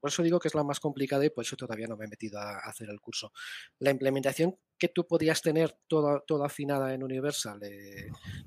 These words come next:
de comercio electrónico, resulta que no te vale del todo en G A cuatro.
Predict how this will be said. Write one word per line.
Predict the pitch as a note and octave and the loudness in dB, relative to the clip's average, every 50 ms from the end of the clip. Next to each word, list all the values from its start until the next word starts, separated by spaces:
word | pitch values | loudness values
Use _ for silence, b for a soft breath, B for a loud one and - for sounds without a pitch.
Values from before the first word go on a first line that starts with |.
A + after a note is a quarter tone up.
| - - | -16 -6
de | - B2 - | -6 -6 -4
comercio | - B2 B2 C3+ C3+ - E3+ | -4 -4 -4 -4 2 2 4
electrónico, | D3+ D#3 - - F#3 F#3+ F3+ F3+ E3 - F3 G#3 - _ B B B B B B _ _ | 4 4 4 6 6 6 6 4 4 2 2 0 0 _ B B B B B B _ _
resulta | - C3+ C3 - - F3 E3 - F3+ - - | -6 -6 -4 -2 -4 -4 4 4 4 4 4
que | - C#3+ C3+ | 0 -4 -2
no | C#3 C#3+ | -2 -4
te | - - E3+ | 0 4 4
vale | E3 E3 E3 E3 E3+ E3 | 4 6 4 4 4 4
del | D#3+ D#3 D3+ D3 | 4 2 0 0
todo | - F3 E3+ E3 E3+ E3+ | 0 0 0 0 0 -2
en | D#3 C3 A2+ | -4 -6 -8
G | - - B2 A2 | -12 -14 -14 -14
A | G2 - | -14 -16
cuatro. | _ - - - - - - | _ -20 -20 -18 -16 -16 -18